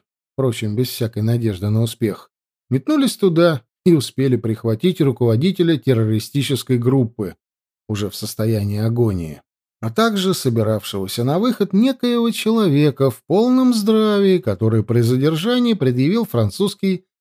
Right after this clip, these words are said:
дипломатический паспорт на имя господина Мариса Равеля. Однако факт наличия дипломатического паспорта не возымел ни малейшего последствия.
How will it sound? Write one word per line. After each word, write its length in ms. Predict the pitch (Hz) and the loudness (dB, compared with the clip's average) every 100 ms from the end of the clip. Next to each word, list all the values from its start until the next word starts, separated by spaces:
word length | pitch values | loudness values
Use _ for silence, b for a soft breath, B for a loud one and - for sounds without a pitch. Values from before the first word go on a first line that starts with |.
| - | -12
дипломатический 960 | 104 117 113 104 95 120 107 92 - - | -6 -2 -2 -2 -4 -4 -6 -10 -14 -12
паспорт 600 | - 180 - 175 151 - | -4 -2 -2 -2 -2 -2
на 120 | 180 | 0
имя 240 | 240 233 | 0 0
господина 640 | 160 131 - 120 156 196 175 | 0 -2 0 0 2 2 4
Мариса 560 | 123 113 156 - 147 | 4 4 2 0 0
Равеля. 720 | 131 123 101 98 87 80 73 _ _ _ _ _ _ _ | 2 2 0 -2 -2 -6 -12 _ _ _ _ _ _ _
Однако 460 | 107 113 214 233 165 | -4 2 2 2 -2
факт 380 | - 120 113 | 2 0 0
наличия 480 | 107 110 113 110 110 | -2 0 0 0 -2
дипломатического 960 | 104 110 110 110 107 98 - 85 - 95 | -2 -2 0 0 0 -6 -8 -10 -6 -6
паспорта 640 | - 190 - 165 151 156 | -2 -2 0 -2 -2 0
не 140 | 151 202 | 2 2
возымел 560 | 214 190 190 190 185 | 2 2 2 4 4
ни 160 | 151 226 | 4 2
малейшего 640 | 220 113 110 113 - 113 | 2 2 2 0 0 0
последствия. 920 | 110 104 - 98 92 - 87 85 78 | 0 -4 -2 -4 -4 -8 -10 -10 -14